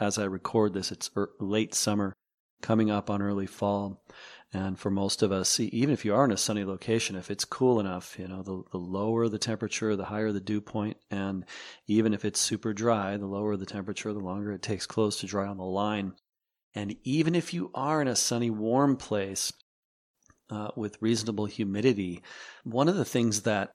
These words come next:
a washing machine does is spin out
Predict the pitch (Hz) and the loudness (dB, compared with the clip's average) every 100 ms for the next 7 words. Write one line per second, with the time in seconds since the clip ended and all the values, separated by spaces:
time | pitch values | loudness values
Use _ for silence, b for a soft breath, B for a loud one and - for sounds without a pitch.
0 | _ - 101 101 117 135 147 120 104 - | _ -8 -2 4 4 4 4 4 2 0
1 | 104 98 101 104 95 87 92 95 87 - | -2 -2 0 0 0 -4 -10 -6 0 2
2 | - - 123 117 113 110 | 2 2 2 4 2 0